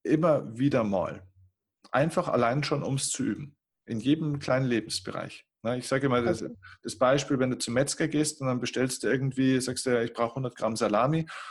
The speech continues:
Speaker 1: und dann schneiden die ja so runter und dann sind's halt irgendwie hundertneun Gramm und sagen die,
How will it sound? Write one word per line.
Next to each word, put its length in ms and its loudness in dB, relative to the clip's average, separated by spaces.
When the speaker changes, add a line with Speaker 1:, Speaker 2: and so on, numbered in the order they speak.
Speaker 1:
und 140 -4
dann 300 0
schneiden 400 2
die 100 0
ja 100 4
so 160 0
runter 480 2
und 160 0
dann 120 2
sind's 240 -4
halt 120 0
irgendwie 280 2
hundertneun 520 0
Gramm 260 2
und 140 -2
sagen 180 0
die, 200 2